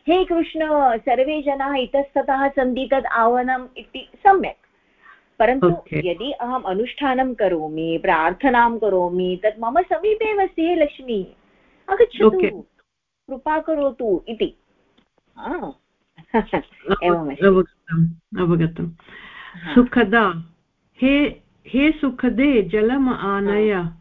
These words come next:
Speaker 1: हम्म।
Speaker 2: गणेशः, हे गणेश, किं खादसि?"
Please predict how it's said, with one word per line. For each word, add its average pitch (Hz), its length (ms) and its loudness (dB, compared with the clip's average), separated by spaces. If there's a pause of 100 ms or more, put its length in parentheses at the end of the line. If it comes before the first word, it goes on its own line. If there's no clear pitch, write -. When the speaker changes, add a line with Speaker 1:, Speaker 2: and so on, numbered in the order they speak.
(640)
Speaker 1:
हम्म। 165 500 -12
Speaker 2:
गणेशः, 214 960 0 (520)
हे 247 220 4
गणेश, 208 640 2
किं 262 460 -2
खादसि?" 196 920 -2